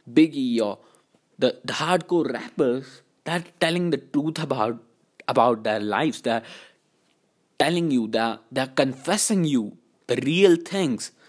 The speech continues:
happening with them or happening in their society. And, and when they're confessing things,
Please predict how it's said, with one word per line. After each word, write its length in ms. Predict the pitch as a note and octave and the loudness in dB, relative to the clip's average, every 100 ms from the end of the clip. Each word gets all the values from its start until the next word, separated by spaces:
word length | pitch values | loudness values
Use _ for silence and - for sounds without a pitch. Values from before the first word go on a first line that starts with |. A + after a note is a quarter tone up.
| - _ - | -20 _ -2
happening 400 | B2+ D#3 E3+ C#3+ | -2 0 0 0
with 180 | A#2+ | 0
them 180 | A#2+ A#2 - - | -2 -4 -6 -6
or 80 | B2+ | -2
happening 400 | A#2+ C3 D3 E3 | 0 0 0 -2
in 140 | C#3+ C3 | 0 0
their 140 | A2+ | -2
society. 720 | A2 - - C#3 E3+ G#2+ E2 _ _ | -2 -2 -2 -2 -2 -4 -10 _ _
And, 360 | E3+ E3+ E3 - _ - | -2 0 -2 -4 _ -2
and 180 | D3+ | 0
when 180 | D3+ D#3 | 0 0
they're 220 | D3 C#3 - - | 0 -2 -4 -8
confessing 680 | - B2 - F#3 G3+ - F#3+ | -4 -4 -4 -4 -2 0 -2
things, 440 | F3 B2 G2+ G#2 | -2 -6 -8 -10